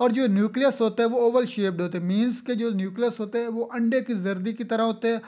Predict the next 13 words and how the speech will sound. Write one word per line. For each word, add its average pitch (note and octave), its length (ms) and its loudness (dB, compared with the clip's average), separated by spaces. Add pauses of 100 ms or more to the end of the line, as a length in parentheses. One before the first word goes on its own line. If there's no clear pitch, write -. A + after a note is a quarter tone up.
(280)
और A#3+ 160 4
उनकी A#3+ 260 -2
सार्कोलिमा A3 720 0 (100)
से A3 180 0
नीचे G3 300 -2
प्रेजेंट F3 380 -2
होते D#3 140 -6
हैं। F3 100 -6
सार्कोलिमा A3+ 640 0
कहते A3 320 -6
हैं A#3 100 -6
स्केलेटल G#3+ 420 -2
मसल G#3 280 -4